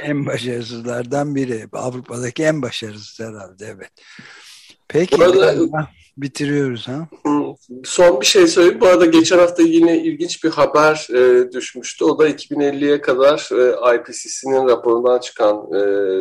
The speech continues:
Speaker 2: bir sonuçtu bu. İki bin elliye kadar Pakistan'da, e, su bi-, kalmayacak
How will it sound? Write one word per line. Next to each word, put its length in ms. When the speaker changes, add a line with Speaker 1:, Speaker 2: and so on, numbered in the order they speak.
Speaker 2:
bir 200
sonuçtu 580
bu. 140
İki 220
bin 100
elliye 380
kadar 440
Pakistan'da, 1000
e, 400
su 280
bi-, 280
kalmayacak 680